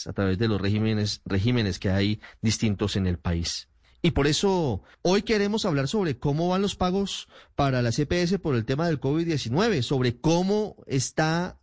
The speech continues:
haciendo hoy el Estado colombiano para atender en salud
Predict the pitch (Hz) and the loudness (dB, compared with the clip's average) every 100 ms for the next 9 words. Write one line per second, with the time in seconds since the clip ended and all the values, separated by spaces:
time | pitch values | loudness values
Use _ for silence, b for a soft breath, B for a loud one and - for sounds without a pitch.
0 | - 151 - 175 165 156 170 - 185 180 | -4 -2 2 2 2 0 -2 -2 0 2
1 | 143 87 95 - _ - 135 131 120 151 | 0 -2 -8 -20 _ -4 -2 0 0 0
2 | 160 170 156 123 131 147 156 135 110 B | 0 0 0 0 0 0 0 0 0 B
3 | B B - 139 147 127 123 139 156 160 | B B 0 0 2 0 2 2 0 0
4 | 147 127 139 151 | 0 2 2 0